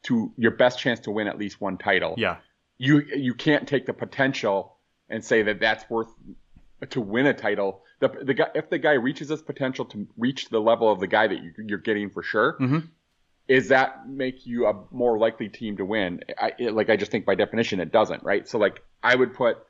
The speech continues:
Speaker 1: Gobert over all of them. I would probably, if I was to rank 'em, um, Ja would probably be last, and not because of him as a player. Like, if I was building a team, Ja would be ahead of some of these guys.
Speaker 2: Yeah.
Speaker 1: Um, but Durant would be next, then Booker. Actually,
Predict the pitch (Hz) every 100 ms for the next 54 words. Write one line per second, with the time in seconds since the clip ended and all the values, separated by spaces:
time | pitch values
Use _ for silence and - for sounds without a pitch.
0 | _ _ - 113 127 131 113 98 101 117
1 | 117 101 98 98 104 98 120 113 - 113
2 | 104 98 107 101 110 107 95 92 - _
3 | _ _ _ _ 104 95 90 92 _ _
4 | _ - 117 113 107 117 110 95 92 95
5 | 87 85 - 98 92 107 107 90 107 101
6 | 87 - 104 85 92 90 110 101 98 -
7 | 107 101 90 - 117 95 85 90 90 85
8 | 85 82 104 - 92 90 90 - 87 87
9 | - 110 87 - _ - 117 101 90 90
10 | - _ - _ _ _ 117 95 - -
11 | 110 107 110 113 - 120 107 101 101 101
12 | 101 - 107 101 92 101 98 - 104 -
13 | - _ _ _ 131 - 113